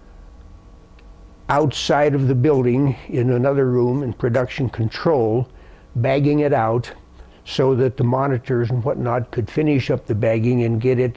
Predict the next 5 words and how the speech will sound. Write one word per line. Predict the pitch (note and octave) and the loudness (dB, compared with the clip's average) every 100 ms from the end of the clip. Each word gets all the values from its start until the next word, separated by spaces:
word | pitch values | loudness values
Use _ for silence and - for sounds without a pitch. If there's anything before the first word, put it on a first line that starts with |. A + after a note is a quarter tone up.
| - - | -6 -6
accounted | - - C#3+ G#2 G2+ | -6 -4 -2 -2 -4
for. | - G#2+ E2+ - - - - - - - - - - - - | -2 -2 -2 -8 -20 -20 -18 -16 -16 -20 -20 -20 -20 -6 0
Uh, | A#2 A2 G2+ - - - - - - - - - - | 2 2 0 -8 -20 -20 -20 -20 -20 -20 -20 -20 -6
it | D#3 C#3+ | 0 2
was | C#3 | 2